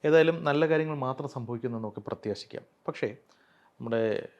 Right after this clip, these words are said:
ലാലേട്ടൻ്റെ ഒരു ഡയലോഗ് കടം കൊണ്ട് വേണമെങ്കിൽ പറയാം. പക്ഷേ ഒരു പ്രശ്നമുണ്ടല്ലോ വർമ്മ സാറേ വിഴിഞ്ഞത്തിൻ്റെ കാര്യത്തിൽ. അതായത് കപ്പൽ വരുന്നു, ലൈസൻസ് കിട്ടി, എല്ലാ ഒരുക്കങ്ങളും പൂർത്തിയായി. പക്ഷേ ഈ വരുന്ന കണ്ടെയ്നറുകൾ അവിടെ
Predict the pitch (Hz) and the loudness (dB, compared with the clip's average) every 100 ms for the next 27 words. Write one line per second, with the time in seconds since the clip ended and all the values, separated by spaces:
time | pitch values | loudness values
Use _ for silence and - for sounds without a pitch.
0 | - 117 123 131 135 135 131 127 117 120 | -6 0 2 0 0 0 0 2 2 2
1 | 131 120 120 123 127 120 120 113 107 104 | 0 0 -4 -4 -2 -2 -4 -6 -6 -6
2 | - 147 120 131 123 180 147 139 123 110 | -4 -4 -2 -6 -2 -2 0 2 2 0
3 | 120 113 110 101 - _ _ - 120 127 | -2 -6 -6 -6 -8 _ _ -6 -4 -4
4 | 139 147 117 107 95 101 - _ _ _ | -4 0 2 0 -2 -10 -18 _ _ _
5 | _ _ _ _ 123 156 143 135 180 _ | _ _ _ _ 2 4 4 0 -6 _
6 | _ _ _ _ _ 107 - 156 196 147 | _ _ _ _ _ -8 -2 2 2 2
7 | 139 - - 127 147 156 165 135 147 120 | -4 -8 -4 -4 -4 -4 -4 -4 -2 -2
8 | 131 151 170 160 139 139 160 160 143 123 | -2 0 0 2 0 -4 -6 -6 -4 -6
9 | 123 107 110 - - 180 175 135 131 156 | -4 -6 -4 -8 -4 -2 0 4 6 6
10 | 190 196 - 139 147 165 220 214 156 139 | 0 -2 0 2 2 4 4 4 4 2
11 | 123 | 2